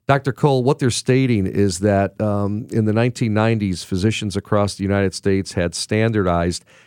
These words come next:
cutting out the middle third of the patella tendon, which stretches from the kneecap to the tibia,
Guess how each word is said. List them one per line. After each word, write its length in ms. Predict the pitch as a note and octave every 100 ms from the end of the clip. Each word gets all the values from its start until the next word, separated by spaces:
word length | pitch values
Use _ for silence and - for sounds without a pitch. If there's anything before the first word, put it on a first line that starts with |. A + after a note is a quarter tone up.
| _
cutting 320 | - B2+ A#2+
out 240 | G#2 G#2+ -
the 80 | F2+
middle 360 | F#2 A#2 B2+
third 380 | A#2+ - A2 A2
of 100 | F2
the 80 | F2+
patella 460 | - - A2 A2+
tendon, 580 | A2+ - G2 F#2 F#2 F2+
which 220 | F2+ F#2+ -
stretches 540 | - G#2+ - G#2 F#2+
from 220 | - F#2
the 80 | F2+
kneecap 500 | F#2 G2 - G2+ F#2+
to 80 | G2+
the 80 | F2
tibia, 580 | - A2 F#2+ F2 E2+